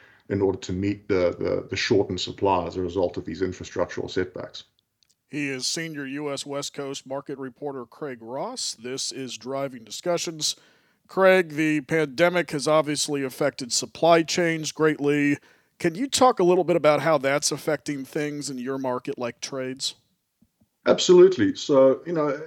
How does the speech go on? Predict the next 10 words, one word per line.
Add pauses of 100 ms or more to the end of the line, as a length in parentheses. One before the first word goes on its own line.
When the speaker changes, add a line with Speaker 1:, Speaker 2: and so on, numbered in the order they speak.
(140)
Speaker 1:
California,
in
a
sense,
is
its
own
island.
And
just,